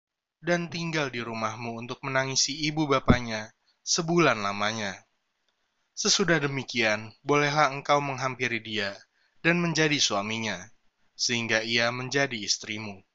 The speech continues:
Apabila engkau tidak suka lagi kepadanya, maka haruslah engkau membiarkan dia pergi sesuka hatinya. Tidak boleh sekali-kali engkau menjual dia dengan bayaran uang. Tidak boleh engkau memperlakukan dia sebagai budak,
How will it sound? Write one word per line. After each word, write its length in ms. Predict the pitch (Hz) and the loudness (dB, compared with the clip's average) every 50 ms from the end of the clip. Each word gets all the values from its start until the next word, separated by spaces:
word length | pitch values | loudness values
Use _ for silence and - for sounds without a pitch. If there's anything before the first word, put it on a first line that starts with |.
| _ _ _ _ _ _ _ _ _ _ _ _ _ _ _ _ _ _ _ _ _ _ - | _ _ _ _ _ _ _ _ _ _ _ _ _ _ _ _ _ _ _ _ _ _ 0
Apabila 480 | 170 165 160 165 156 143 143 139 135 | 2 2 2 2 0 0 0 0 0
engkau 320 | 123 123 123 - 123 123 120 | 0 0 -2 -4 -4 -4 -4
tidak 240 | - 120 120 117 | -4 -6 -4 -4
suka 240 | - - 127 - 123 | -4 -4 -4 0 0
lagi 320 | 117 117 113 117 117 113 - | 2 2 2 0 -2 -8 -14
kepadanya, 640 | - - - 104 104 107 107 110 110 104 101 95 92 - _ _ _ _ _ _ _ _ _ _ _ _ - | -6 -2 -2 0 0 0 -2 -4 -4 -6 -10 -12 -14 -18 _ _ _ _ _ _ _ _ _ _ _ _ -2
maka 320 | 160 156 151 - 160 147 | -2 0 2 2 2 2
haruslah 400 | 147 147 139 - - 147 135 131 | 2 2 -2 -2 0 0 0 0
engkau 240 | 135 135 - 147 139 | 0 -2 -2 -2 -2
membiarkan 560 | 139 131 131 131 131 127 127 - 135 131 131 | -2 -2 -2 0 -2 -2 0 0 -2 -2 -2
dia 160 | 127 131 131 | -2 -2 -2
pergi 320 | 131 - - - - - 131 | 0 4 4 4 4 2 -2
sesuka 480 | 120 - - - - 143 - - 113 | -4 -2 -2 -2 -4 -4 -2 0 0
hatinya. 480 | 101 101 98 - - 113 117 117 110 98 92 - _ _ _ _ _ _ _ _ _ _ _ _ _ _ _ _ _ | 0 0 -2 -4 -6 -6 -6 -4 -6 -6 -8 -14 _ _ _ _ _ _ _ _ _ _ _ _ _ _ _ _ _
Tidak 240 | - 202 185 185 170 | 0 4 4 4 6
boleh 240 | 143 143 143 135 127 | 6 4 4 4 4
sekali-kali 720 | 117 - - - 117 113 117 - - 113 113 113 117 117 | 4 2 4 4 2 0 0 0 2 2 2 2 0 -6
engkau 240 | 117 117 117 127 123 | -8 -6 -4 -2 -2
menjual 480 | 120 123 127 127 120 127 123 123 123 127 | -2 -2 -4 -4 -2 0 0 0 0 0
dia 240 | 135 139 135 120 | 2 2 2 0
dengan 240 | - 110 104 104 104 | 0 -4 -6 -6 -4
bayaran 400 | 101 104 104 107 107 107 107 110 | -4 -2 0 0 0 0 -2 -4
uang. 320 | 113 120 123 120 110 101 98 - _ _ _ _ _ _ _ _ _ _ _ _ _ _ _ _ _ - | -2 2 2 2 2 0 -4 -16 _ _ _ _ _ _ _ _ _ _ _ _ _ _ _ _ _ -4
Tidak 240 | - 190 175 170 147 | 0 2 4 4 4
boleh 320 | 131 131 123 123 120 117 | 4 2 2 2 2 0
engkau 240 | 120 - - 123 120 | 0 0 0 0 0
memperlakukan 560 | 120 120 120 123 123 120 120 - 131 127 127 | 0 0 0 2 2 2 2 2 -2 -2 -2
dia 240 | 127 135 139 131 110 | 0 0 0 2 2
sebagai 400 | - - 110 107 101 104 104 104 | 2 0 0 -2 -2 -2 -4 -6
budak, 320 | 104 113 - 110 98 - | -4 -4 0 0 0 0